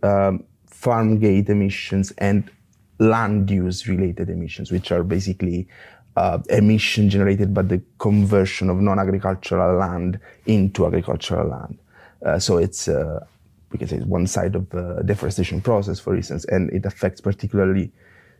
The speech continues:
third countries. Uh, but let's say that altogether, agriculture, forestry, and land use, uh, contribute between thirteen and twenty-one of global greenhouse, greenhouse gas emissions. Of course, there are,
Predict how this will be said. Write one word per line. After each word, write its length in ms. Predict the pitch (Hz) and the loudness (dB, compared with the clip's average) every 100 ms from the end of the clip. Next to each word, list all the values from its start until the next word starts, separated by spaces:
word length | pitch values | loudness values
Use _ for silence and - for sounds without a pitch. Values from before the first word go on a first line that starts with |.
| _ | _
third 220 | - 117 104 | 0 0 2
countries. 640 | 110 85 95 151 220 - _ _ _ _ _ _ - - - - | -2 -2 0 0 0 -4 _ _ _ _ _ _ -18 -16 -12 0
Uh, 180 | 117 110 | 2 4
but 720 | 110 120 117 117 110 110 - | 4 4 4 4 4 2 2
let's 160 | 135 135 | 2 4
say 80 | |
that 160 | 127 117 | 2 4
altogether, 1040 | 131 131 - 127 127 123 123 117 117 - - _ - | 2 2 0 2 4 4 4 6 4 4 0 _ -4
agriculture, 800 | 107 110 110 104 104 - 107 104 | 0 2 2 0 0 0 2 2
forestry, 760 | 104 107 98 110 - 101 98 | 2 2 2 0 -2 0 0
and 220 | 98 104 | 0 2
land 400 | 101 104 104 104 | 2 2 0 0
use, 480 | 104 101 104 98 98 - _ _ _ _ - | 4 4 4 2 -2 -14 _ _ _ _ 0
uh, 120 | 101 | 2
contribute 640 | - 113 110 107 104 107 | 2 2 4 2 4 4
between 560 | 98 101 110 101 95 - _ _ _ _ _ _ - | 4 2 2 4 2 0 _ _ _ _ _ _ -2
thirteen 640 | 117 104 - 110 107 98 | 0 0 0 2 4 4
and 240 | 80 98 | 2 -2
twenty-one 1300 | - 90 92 - 92 92 92 95 - 101 95 85 90 | 0 0 0 0 0 2 2 2 0 0 2 2 0
of 100 | 95 - | -4 0
global 280 | 101 90 92 | 0 2 0
greenhouse, 600 | 98 95 92 92 - - | 0 0 0 -2 -8 -2
greenhouse 480 | 110 101 101 87 | 2 2 2 0
gas 240 | - 80 - | 0 -2 2
emissions. 580 | 110 123 98 - 64 - | 2 2 0 -6 -8 -8
Of 180 | - | -10
course, 220 | - 92 - | -2 -4 2
there 180 | 95 | 2
are, 200 | 92 90 | 2 0